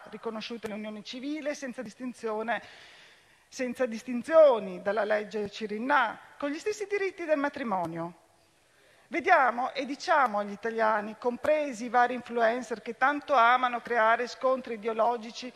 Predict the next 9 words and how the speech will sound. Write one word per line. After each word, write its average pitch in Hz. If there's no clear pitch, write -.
quali 330
sono 254
le 214
conseguenze 226
di 208
questo 226
disegno 226
di 220
legge, 202